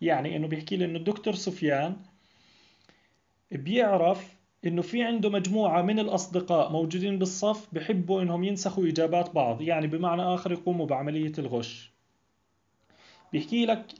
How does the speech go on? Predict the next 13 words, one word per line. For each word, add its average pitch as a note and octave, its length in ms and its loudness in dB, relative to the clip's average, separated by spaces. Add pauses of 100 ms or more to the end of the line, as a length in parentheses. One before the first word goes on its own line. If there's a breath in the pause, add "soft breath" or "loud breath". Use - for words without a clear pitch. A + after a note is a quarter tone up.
"مع A#3 220 2
ذلك D#3 480 2 (580)
إذا D#3 140 2
كان B3 280 0
في A#3+ 200 -4
عندي A3 320 -2
two B3 120 -2
friends، C#3 460 -2 (840)
صديقين G3+ 640 -2
موجودين F3+ 440 0
عندي، B2 380 -2 (1300 loud breath)
وكان F#3 300 4
عدد A3 600 2